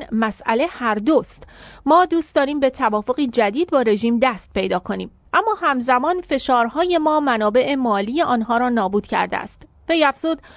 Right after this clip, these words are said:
«با هر ملاکی که بسنجیم، رژیم و نائبان تروریستی آنها نسبت به سه سال و نیم قبل ضعیفتر شدند. به توافق برسیم یا نرسیم، خیلی موفق عمل کرده ایم.»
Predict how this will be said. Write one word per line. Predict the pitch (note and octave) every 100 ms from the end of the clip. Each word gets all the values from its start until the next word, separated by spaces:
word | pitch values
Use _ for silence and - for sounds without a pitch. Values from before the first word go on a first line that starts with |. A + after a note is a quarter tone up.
| - - - -
«با | F4+ F4+
هر | F#4+ F#4+
ملاکی | D#4+ D#4 D4+ F4 F#4+ F#4
که | F4
بسنجیم، | C4 B3+ C#4 A#3+ B3+ D#4+ D4+
رژیم | A3+ B3 B3+ A#3 D#4+ D#4
و | D4
نائبان | B3+ A3+ A#3 A#3+ D#4+ F4
تروریستی | E4+ C4+ A3+ A3+ A3 - D4
آنها | D4 G#3+ G#3+ C4+
نسبت | D4+ A#3 - C4 -
به | D4
سه | - A#3+
سال | - A3+ G#3+
و |
نیم | G#3+ E4 F4+ -
قبل | A#3+ A#3+ B3 - - _ -
ضعیفتر | G#3 B3+ - A3+ - D4
شدند. | - - - - - - -
به | C#4
توافق | - D4+ C4+ C#4 E4 B3
برسیم | C4+ F4+ D4+ - G#3+
یا | A3 A3+
نرسیم، | B3 C4 - G4
خیلی | - D#4 C#4+
موفق | C4 G#3 G#3 C#4+ A3+
عمل | F#3 F#3
کرده | G3+ F#3+ F3
ایم.» | F3